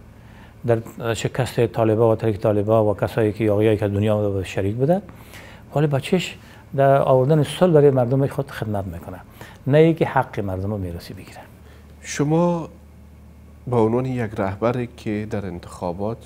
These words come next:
Speaker 2: تا اندازهٔ زیاد روشن شد که آقای غنی را حمایت می‌کردین و با مخالف دیروز، رفیق گذشته و بازم رفیق امروزتان، آقای عبدالله، دوباره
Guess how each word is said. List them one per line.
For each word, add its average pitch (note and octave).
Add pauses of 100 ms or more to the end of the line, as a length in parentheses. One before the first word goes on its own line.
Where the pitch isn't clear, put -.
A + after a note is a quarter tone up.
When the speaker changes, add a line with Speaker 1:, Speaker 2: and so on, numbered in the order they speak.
(560)
Speaker 2:
تا G#2+
اندازهٔ G2
زیاد G#2
روشن F#2+
شد G#2 (100)
که F#2 (160)
آقای F#2+
غنی F#2
را D2
حمایت -
می‌کردین - (480)
و A2 (320)
با G#2+
مخالف G#2+ (320)
دیروز، G#2+
رفیق G#2
گذشته G2 (500)
و F#2 (240)
بازم A2+
رفیق G2
امروزتان، F#2+
آقای G2
عبدالله، F#2
دوباره G2